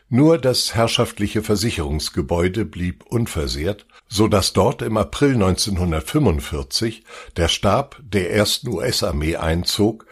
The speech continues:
die Leipzig befreit hatte. Mit dem Abzug der Amerikaner folgte Anfang Juli neunzehnhundertfünfundvierzig die sowjetische Geheimpolizei vom N K W D.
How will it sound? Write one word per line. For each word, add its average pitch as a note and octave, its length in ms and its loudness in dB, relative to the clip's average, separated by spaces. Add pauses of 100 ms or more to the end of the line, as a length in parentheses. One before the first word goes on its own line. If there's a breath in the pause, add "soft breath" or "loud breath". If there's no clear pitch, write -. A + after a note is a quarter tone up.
(280 loud breath)
die F#2 140 2
Leipzig F2 580 -2
befreit F2+ 500 0
hatte. C2+ 300 -12 (1040 loud breath)
Mit A2 140 2
dem B2 160 2
Abzug D3+ 500 -4
der B2+ 180 2
Amerikaner F2+ 840 0
folgte G2+ 520 -2
Anfang G2+ 400 0
Juli A2 400 0
neunzehnhundertfünfundvierzig G2 1500 0
die G#2+ 100 -2
sowjetische F2+ 680 -2
Geheimpolizei F2+ 1080 -2
vom F2+ 300 -6
N E2+ 280 -6
K E2 280 -2
W F2 140 -4
D. D2 360 -6